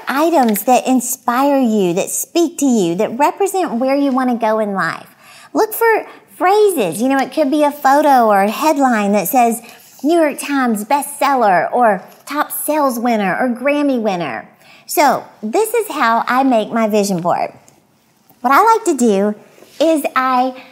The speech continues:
number my top ten goals and match a photo to each goal. Then I surround the board with my big dreams that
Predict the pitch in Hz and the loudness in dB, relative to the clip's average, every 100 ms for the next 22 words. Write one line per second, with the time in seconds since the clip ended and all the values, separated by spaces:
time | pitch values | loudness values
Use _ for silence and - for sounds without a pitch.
0 | _ 247 330 440 440 269 233 226 226 - | _ -2 2 2 2 2 2 0 -2 -4
1 | 320 392 - - 349 339 277 262 220 208 | -2 0 -2 -6 -2 0 4 4 4 2
2 | 214 220 - 240 240 240 294 381 370 285 | 0 -2 -2 -2 0 0 -2 -4 0 2
3 | 240 226 226 240 - 208 - - 226 170 | 4 2 0 -6 -6 -8 -6 -2 0 0
4 | - - _ - - 277 415 415 - - | -2 -10 _ -20 -6 0 0 0 -4 -2
5 | 285 240 269 330 403 415 339 214 226 214 | -2 0 0 0 0 0 0 -2 -2 2
6 | 196 196 - - - 269 254 240 220 190 | 2 0 -6 -14 -4 -2 0 -2 -2 -4
7 | 262 277 240 233 196 170 180 240 | -2 -2 -2 -2 -4 -4 -4 -4